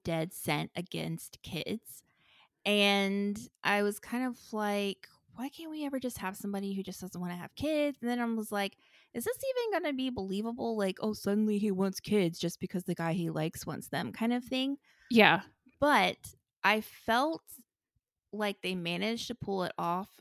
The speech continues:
Speaker 1: after his conversation with his sister because it made sense to me.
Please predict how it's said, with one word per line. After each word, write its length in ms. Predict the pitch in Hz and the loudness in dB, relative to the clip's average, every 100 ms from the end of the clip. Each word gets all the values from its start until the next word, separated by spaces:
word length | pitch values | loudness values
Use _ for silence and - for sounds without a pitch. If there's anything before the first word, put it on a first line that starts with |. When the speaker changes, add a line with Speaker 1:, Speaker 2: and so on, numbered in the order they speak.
| - | -4
Speaker 1:
after 260 | 180 - | -4 -2
his 160 | 180 175 | -6 -6
conversation 1120 | - 170 165 170 - 143 160 - 185 185 196 - | -8 -6 -4 -4 -4 -8 -6 -4 0 0 -2 -2
with 180 | 185 | -6
his 160 | - 175 | -2 -4
sister 600 | - 175 - 190 202 208 - | -4 -8 -4 0 0 -2 -6
because 480 | 220 - 196 190 - - | -8 -2 0 0 -4 -6
it 160 | - | -2
made 280 | 214 254 294 | 0 0 -2
sense 360 | - 214 196 - | -4 -2 -2 -4
to 200 | - 185 | -8 -6
me. 420 | 170 160 156 180 | -4 -4 -4 -6